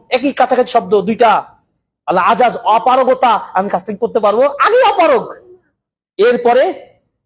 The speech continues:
অলসতা, "না আমার দ্বারা হবে না, আমি তো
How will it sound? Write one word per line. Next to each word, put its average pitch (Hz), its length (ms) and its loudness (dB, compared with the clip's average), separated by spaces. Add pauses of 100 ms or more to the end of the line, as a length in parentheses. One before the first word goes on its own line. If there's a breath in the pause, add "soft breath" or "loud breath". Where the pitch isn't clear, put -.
(220)
অলসতা, 254 800 0
"না 339 100 2
আমার 311 320 2
দ্বারা 302 180 2
হবে 240 220 2
না, 247 80 0
আমি 269 180 -2
তো 302 60 2